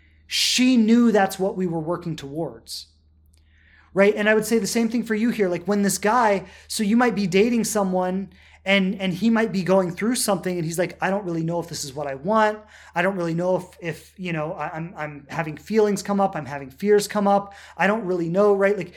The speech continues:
he might be having that come up, but when he comes back around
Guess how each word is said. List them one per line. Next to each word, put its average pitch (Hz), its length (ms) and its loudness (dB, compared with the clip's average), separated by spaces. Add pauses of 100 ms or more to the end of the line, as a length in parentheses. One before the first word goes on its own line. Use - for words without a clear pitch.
(140)
he 247 180 0
might 247 220 2
be 208 80 -4
having 208 360 -2
that 190 180 -6
come 175 200 -6
up, - 460 -2 (920)
but 220 380 2
when 220 300 2
he 233 180 2
comes 208 320 -2
back 185 320 0
around 202 640 0